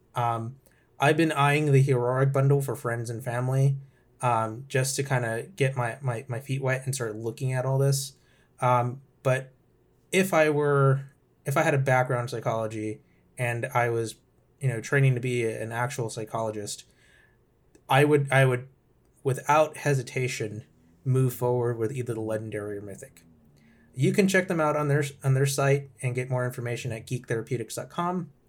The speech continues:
And with, with my whole spiel said, um,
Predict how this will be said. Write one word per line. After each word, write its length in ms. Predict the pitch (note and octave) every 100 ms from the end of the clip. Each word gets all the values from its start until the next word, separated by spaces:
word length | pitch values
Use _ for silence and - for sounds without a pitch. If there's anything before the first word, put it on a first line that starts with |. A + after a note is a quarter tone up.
| - _ _ _ _ -
And 380 | D3+ D3+ D3 C#3
with, 260 | D3+ C#3+
with 160 | D3 D#3
my 160 | D#3 D3
whole 180 | D#3
spiel 320 | C#3+ - D3+ D3
said, 480 | D3+ C#3 C3 C3+ - - _
um, 460 | B2+ A#2+ A#2+ A#2+